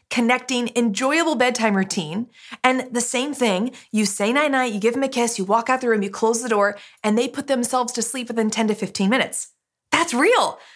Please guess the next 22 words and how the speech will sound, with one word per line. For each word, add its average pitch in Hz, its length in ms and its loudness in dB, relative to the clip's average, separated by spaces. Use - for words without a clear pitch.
That 320 100 6
is 339 140 2
the 320 120 2
reality 311 680 2
of 240 200 2
what 240 400 2
an 277 100 2
eighteen-month-old 220 760 0
can 226 580 0
do. 202 380 0
They 277 140 4
are 302 100 4
so 254 560 0
capable. 240 680 -2
But 254 120 2
if 277 120 0
you 311 140 2
are 370 80 4
maybe 403 240 2
watching 277 420 2
this 262 160 -2
video, 196 640 2